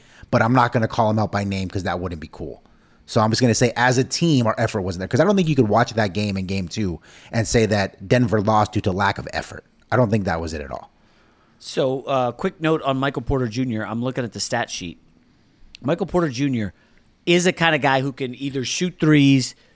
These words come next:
Speaker 2: take you off the dribble. He, he'll jam on you. He's tough. Um,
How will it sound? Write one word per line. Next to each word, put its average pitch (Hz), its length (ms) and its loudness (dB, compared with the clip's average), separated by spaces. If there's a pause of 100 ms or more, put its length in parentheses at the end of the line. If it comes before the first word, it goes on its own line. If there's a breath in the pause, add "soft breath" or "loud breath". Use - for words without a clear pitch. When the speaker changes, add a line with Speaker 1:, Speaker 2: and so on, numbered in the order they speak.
Speaker 2:
take 160 220 0
you 165 100 6
off 147 140 4
the 147 60 -2
dribble. 127 580 4
He, 170 260 4
he'll 427 200 6
jam 160 340 4
on 120 140 -2
you. 190 140 -4 (100)
He's 208 200 -2
tough. 135 320 0 (320 soft breath)
Um, 135 460 4